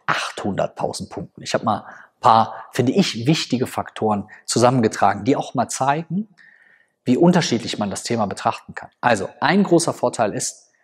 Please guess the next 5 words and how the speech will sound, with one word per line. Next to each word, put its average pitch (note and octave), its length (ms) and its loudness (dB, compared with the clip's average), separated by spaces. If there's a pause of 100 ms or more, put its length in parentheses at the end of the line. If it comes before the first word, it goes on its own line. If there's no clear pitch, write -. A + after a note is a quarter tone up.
(500)
dass - 340 2
Standortnachteile A2+ 1300 -2
ausgeglichen G2 680 -6
werden. - 220 -14 (1000)
Beispiel. - 340 2